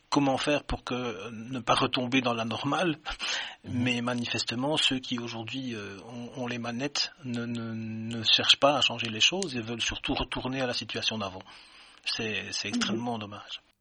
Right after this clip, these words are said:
Speaker 2: Et donc, comment votre syndicat essaye de faire bouger les lignes ?
Speaker 1: Mais d'abord, on a, on a la chance d'être un syndicat de militants et de masse. Donc ça veut dire qu'on n'est pas, euh, malheureusement, l'exemple syndicat français, par exemple, est, est parlant. C'est un syndicat déclinant, avec très peu de,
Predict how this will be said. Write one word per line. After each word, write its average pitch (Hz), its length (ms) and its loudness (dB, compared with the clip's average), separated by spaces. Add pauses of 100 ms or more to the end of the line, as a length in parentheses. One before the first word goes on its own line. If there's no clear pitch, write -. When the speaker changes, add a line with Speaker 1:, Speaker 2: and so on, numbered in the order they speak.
(180)
Speaker 2:
Et 110 40 0
donc, 90 220 6
comment 90 320 8
votre 80 400 2
syndicat 80 420 4
essaye 87 220 6
de 78 100 4
faire 78 240 2 (100)
bouger 76 220 2
les 87 120 8
lignes ? 104 260 8 (640)
Speaker 1:
Mais 147 80 2
d'abord, 160 260 4
on 151 140 2
a, 139 160 -4
on 147 180 -4
a 156 280 -2 (100)
la 127 140 2
chance - 640 8
d'être 127 260 -2
un - 20 0
syndicat 123 500 0
de 123 180 -4
militants 123 560 0
et 127 40 -4
de 123 120 -2
masse. 127 360 0 (200)
Donc 110 120 -12
ça 110 120 -8
veut 113 80 -10
dire 294 160 -4
qu'on 240 100 -4
n'est - 140 -6
pas, 131 360 4
euh, 101 160 -8 (440)
malheureusement, 117 560 -4
l'exemple 117 520 -6
syndicat 113 300 -4
français, 117 340 -2
par 127 200 -4
exemple, 117 340 -8
est, 107 240 -12
est - 60 -10
parlant. 127 320 -2
C'est 113 140 -6
un 107 40 -4
syndicat 107 400 -6
déclinant, 120 680 -6
avec - 180 -6
très - 160 -6
peu 120 240 -8
de, 107 180 -4